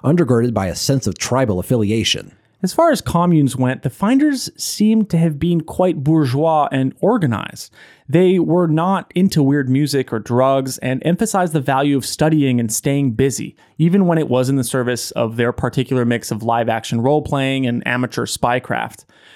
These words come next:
Speaker 2: The Finders would, of course, eventually be accused of being a front for real intelligence, but Wendell Minnick,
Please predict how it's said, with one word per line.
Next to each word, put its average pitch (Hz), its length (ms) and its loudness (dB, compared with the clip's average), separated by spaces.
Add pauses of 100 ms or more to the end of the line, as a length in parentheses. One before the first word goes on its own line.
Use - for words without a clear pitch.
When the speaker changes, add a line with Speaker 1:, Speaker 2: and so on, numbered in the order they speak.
(140)
Speaker 2:
The 156 100 0
Finders 220 420 0
would, 202 180 2
of 202 140 -2
course, 147 320 0
eventually 135 400 -2
be 127 160 0
accused 156 420 0
of 123 100 -4
being 120 220 0
a 117 80 -4
front 139 380 -4
for 120 100 -2
real 127 240 0
intelligence, 123 720 -2 (380)
but 175 260 2
Wendell 285 340 4
Minnick, 170 460 2